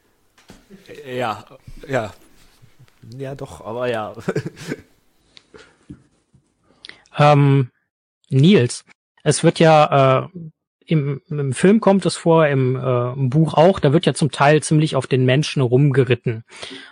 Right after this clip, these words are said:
Speaker 2: Und wenn wir jetzt mal davon ausgehen, dass Aragorn, der halt mehr Numenor ist, also was ja eigentlich auch Menschen sind, aber halt schon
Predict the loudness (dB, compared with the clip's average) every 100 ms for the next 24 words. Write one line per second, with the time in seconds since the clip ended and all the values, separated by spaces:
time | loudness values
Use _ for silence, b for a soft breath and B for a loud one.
0 | -4 2 2 2 0 0 0 -4 -2 2
1 | 4 2 0 4 6 4 b b _ _
2 | 0 0 0 -8 -14 _ -2 2 4 4
3 | 4 4 4 0 -4 -6 -4 0 0 -2
4 | -6 -20 _ -2 0 2 4 6 6 6
5 | 6 4 4 2 0 -10 -16 _ _ -6
6 | -6 -4 -4 -2 0 -2 -2 -4 -4 -2
7 | 0 -2 -2 -2 -2 -2 0 0 0 b
8 | b _ _ _ 2 2 2 4 4 2